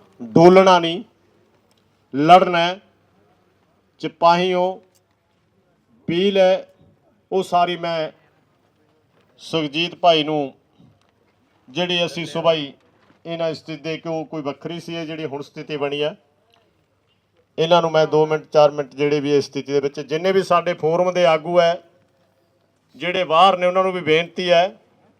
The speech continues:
ਕਿ ਉਹ ਜਿੰਨੇ ਵੀ ਸਾਡੇ ਫੋਰਮ ਦੇ ਆਗੂ ਆ, ਉਹ ਇੱਥੇ ਪਹੁੰਚਣ ਸਟੇਜ 'ਤੇ। ਤਾਂ ਆਪਾਂ ਜ਼ਰੂਰੀ ਇਸ ਜਿਹੜੀ ਸਥਿਤੀ ਦੇ ਵਿੱਚ ਉਹਨਾਂ ਨੂੰ ਕੋਈ ਫੈਸਲਾ ਲੈ ਚੱਕੀਏ।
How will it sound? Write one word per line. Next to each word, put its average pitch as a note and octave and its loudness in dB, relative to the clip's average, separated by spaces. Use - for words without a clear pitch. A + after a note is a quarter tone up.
ਕਿ F3 -2
ਉਹ F3+ 2
ਜਿੰਨੇ F#3 0
ਵੀ G#3+ 0
ਸਾਡੇ F3 0
ਫੋਰਮ E3+ -2
ਦੇ F3 -4
ਆਗੂ D#3+ -4
ਆ, - 0
ਉਹ E3+ -2
ਇੱਥੇ E3 -4
ਪਹੁੰਚਣ E3 -4
ਸਟੇਜ E3+ -6
'ਤੇ। F3+ -6
ਤਾਂ F3 6
ਆਪਾਂ F#3 4
ਜ਼ਰੂਰੀ F3 -2
ਇਸ F3+ -2
ਜਿਹੜੀ F3 -2
ਸਥਿਤੀ E3 -10
ਦੇ E3+ -4
ਵਿੱਚ D#3 -4
ਉਹਨਾਂ F#3+ 4
ਨੂੰ F#3 -4
ਕੋਈ E3+ 0
ਫੈਸਲਾ E3 4
ਲੈ E3 4
ਚੱਕੀਏ। E3 -6